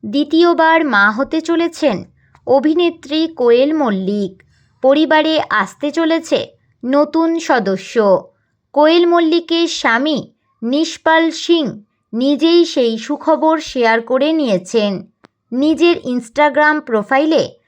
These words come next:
কোয়েল এবং ছেলে কবিরের সঙ্গে ছবি শেয়ার করে নিশপাল। জানাতে পেরে খুশি যে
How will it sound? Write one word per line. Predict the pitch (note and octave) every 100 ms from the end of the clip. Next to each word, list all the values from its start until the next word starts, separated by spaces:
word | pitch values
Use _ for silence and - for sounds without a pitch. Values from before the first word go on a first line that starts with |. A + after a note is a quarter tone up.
| _ _ _
কোয়েল | D4+ D#4+ E4 D#4 -
এবং | B3+ C4 C4 C4+
ছেলে | - C#4 C#4 D4+ D4+
কবিরের | A#3 A3+ C#4 D4+
সঙ্গে | D#4+ D#4+ D4+ D4+ D4+ D4+
ছবি | C4 A3 C#4+
শেয়ার | C#4 A#3 A3
করে | A3+ D#4 C#4 B2 - _ _ B3+
নিশপাল। | C#4+ D4 - A#3 G#3 F#3 E3+ _ _ _ G3+
জানাতে | F#3+ A#3+ C#4 D4+ D#4+
পেরে | E4+ D#4+ E4 E4
খুশি | - B3+ - F4 G3 - _ _ _ -
যে | G#3 C#4+